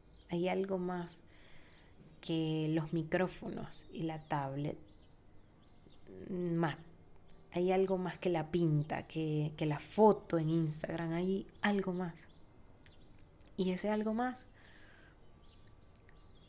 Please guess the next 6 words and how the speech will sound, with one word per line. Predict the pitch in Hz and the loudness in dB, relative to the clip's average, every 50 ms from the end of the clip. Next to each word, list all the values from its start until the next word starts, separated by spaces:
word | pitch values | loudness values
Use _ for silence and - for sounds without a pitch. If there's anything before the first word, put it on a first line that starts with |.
| - - | -20 -8
tiene | - 185 170 170 | -4 -2 0 2
mucha | 185 214 240 233 - 240 | 2 2 0 2 0 0
relación | 226 226 214 196 196 - 208 208 208 | 0 0 0 0 0 0 -2 -2 0
con | - - 196 185 | 0 0 0 0
tu | 185 - - - 208 196 | -2 -4 -2 0 0 0
gen | 190 - - - - - 226 233 247 254 240 214 180 160 160 | 0 -4 -10 -14 -6 -2 0 2 2 2 2 0 0 -2 -4